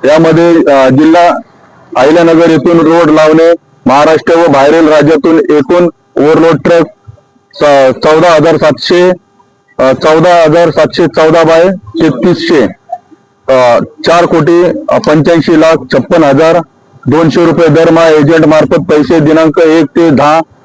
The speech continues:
दरमहा हे बेकायदेशीर हप्ते वसुली होणे. यामध्ये आरटीओचे अधिकारी विनोद सगरे, आरटीओ, अ, आरटीओ, अ, चौदा इन्स्पेक्टर, चार इन-, अ, इन्स्पेक्टर हे एकत्र पैसे घेऊन स्वतः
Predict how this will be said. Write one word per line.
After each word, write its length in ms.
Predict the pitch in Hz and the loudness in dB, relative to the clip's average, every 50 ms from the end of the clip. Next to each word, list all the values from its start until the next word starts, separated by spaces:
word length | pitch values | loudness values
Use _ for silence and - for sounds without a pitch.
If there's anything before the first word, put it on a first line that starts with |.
| _ - | _ -4
दरमहा 300 | 135 151 151 160 160 160 | -2 0 2 2 2 2
हे 360 | 156 147 151 160 156 139 123 107 - - - - - - - - - - - - | 2 2 2 2 0 0 -2 -4 -8 -18 -20 -20 -20 -20 -20 -20 -20 -20 -6 -2
बेकायदेशीर 600 | 127 156 170 165 180 175 170 180 165 - 202 175 | -2 0 0 0 0 0 2 0 0 0 0 0
हप्ते 300 | 151 135 127 - 175 175 | 0 0 0 0 0 0
वसुली 360 | 165 165 151 - 175 175 180 | 2 0 0 0 0 2 2
होणे. 420 | 175 160 151 156 165 170 175 180 175 - - - - - - - - - - - - - - - | 2 2 2 2 2 2 2 0 -2 -4 -8 -20 -20 -20 -20 -20 -20 -20 -20 -20 -20 -10 -4 -2
यामध्ये 480 | 123 135 156 165 170 165 165 165 170 165 | 0 0 2 2 2 2 2 2 2 2
आरटीओचे 500 | 160 156 156 - - 175 165 160 - 180 | 2 2 0 0 0 0 -2 0 0 0
अधिकारी 400 | 165 - 165 160 160 165 165 165 | 0 2 0 0 0 0 0 2
विनोद 460 | 165 156 160 165 170 170 139 - 170 | 2 2 2 2 2 0 0 0 -2
सगरे, 340 | 160 160 175 175 165 131 117 - - - - | -2 0 0 0 0 0 -2 -4 -6 -6 -4
आरटीओ, 540 | 131 143 151 139 - 170 170 170 170 156 127 - - - - | 0 0 0 0 0 0 0 0 0 0 -2 -6 -14 -6 -2
अ, 60 | 143 139 139 139 135 - 135 | 0 0 2 2 0 0 2
आरटीओ, 480 | 139 147 151 147 160 165 165 175 180 170 160 - - - 139 | 0 0 0 0 0 0 0 2 0 0 -2 -6 -6 -2 -2
अ, 80 | 131 | -2
चौदा 340 | 120 - 156 156 165 175 175 | 0 0 0 0 2 2 2
इन्स्पेक्टर, 520 | 175 170 139 - 175 151 139 175 170 156 | 0 0 -2 -2 -2 -2 0 0 -2 -2
चार 260 | 139 - 180 170 170 165 | 0 0 0 0 0 0
इन-, 260 | 170 160 131 - 143 | 0 -2 -2 0 0
अ, 220 | 139 135 131 127 | 0 2 2 2
इन्स्पेक्टर 520 | 139 147 135 - 170 165 143 147 175 160 143 | 2 0 0 0 -2 -2 0 0 0 0 2
हे 220 | 151 160 156 156 | 2 2 2 0
एकत्र 460 | 147 165 175 156 - 170 175 175 175 165 _ _ _ _ _ _ _ _ _ - | 0 0 -2 -2 0 0 0 0 0 -2 _ _ _ _ _ _ _ _ _ -6
पैसे 300 | - 156 160 - 196 180 160 | -2 -2 -2 0 0 0 0
घेऊन 460 | 147 156 160 165 165 170 165 - 254 | 0 0 0 0 0 -2 -2 -4 -8
स्वतः 600 | - - 151 - - 165 160 151 156 165 170 | -6 -4 -4 -2 0 0 0 2 2 2 0